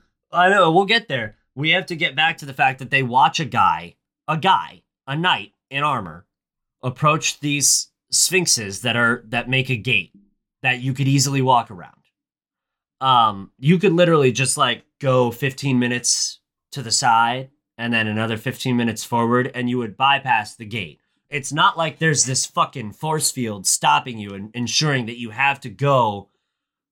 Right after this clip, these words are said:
through the sphinx, the titty sphinx gates. Also, titties.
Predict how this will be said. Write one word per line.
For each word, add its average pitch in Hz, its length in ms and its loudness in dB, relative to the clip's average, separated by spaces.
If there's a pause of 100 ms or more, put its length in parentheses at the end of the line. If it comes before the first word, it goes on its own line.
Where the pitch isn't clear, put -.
(140)
through 165 380 6
the 131 120 -4
sphinx, - 580 0
the 127 180 -8
titty 165 380 0
sphinx 190 400 0
gates. - 540 -6 (680)
Also, 123 600 0 (720)
titties. - 640 -2